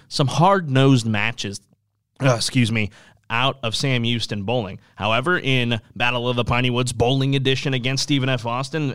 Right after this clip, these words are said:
Bearcats, oh my, near, a near perfect game, two seventy-nine to open up the match. And then they took game two by four pins, a winning game four by S F A really only delayed the inevitable for the Cats, and they exploded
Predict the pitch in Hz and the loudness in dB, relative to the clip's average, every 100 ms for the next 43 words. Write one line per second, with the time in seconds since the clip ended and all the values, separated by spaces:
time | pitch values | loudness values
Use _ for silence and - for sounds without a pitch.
0 | - 107 123 202 170 110 - - 139 139 | -8 -6 -4 -4 -6 -8 -8 -6 2 2
1 | 92 90 - - - - - _ 135 160 | 0 -8 -10 -12 -18 -20 -20 _ 2 4
2 | 220 - 135 139 156 190 185 - _ - | 4 2 0 2 2 0 -2 -4 _ -8
3 | - 151 135 110 - 98 110 123 - - | 0 0 0 -6 -8 -12 -12 -16 -10 -2
4 | 247 240 - 220 196 170 151 135 131 117 | 0 0 0 -2 0 -2 0 0 0 -2
5 | 104 - _ _ _ - 165 160 147 147 | -2 -8 _ _ _ -4 0 0 0 0
6 | 131 123 120 120 110 98 101 - - _ | 0 -2 -2 -4 -2 -2 -4 -8 -18 _
7 | - 117 120 117 107 147 135 127 117 123 | -8 -4 -2 -2 -4 -6 -2 -4 -2 -4
8 | 104 98 - 156 147 151 139 139 135 - | -6 -8 -6 -2 0 0 0 -2 -4 -14
9 | - 107 143 160 139 139 135 151 131 113 | -12 -6 -2 0 2 0 0 -2 0 -2
10 | 123 - 131 139 127 139 117 117 117 110 | -2 -4 -2 0 2 2 2 2 0 0
11 | 110 123 107 101 107 107 98 98 95 110 | 2 2 0 -2 0 0 -2 -4 -6 -8
12 | 101 120 107 104 - - - - - - | -6 -2 -2 -2 -6 -10 -18 -20 -12 -4
13 | 107 104 104 104 107 101 - - 131 131 | -2 0 -2 -2 -2 -4 -8 -4 0 0
14 | 123 90 | 0 -6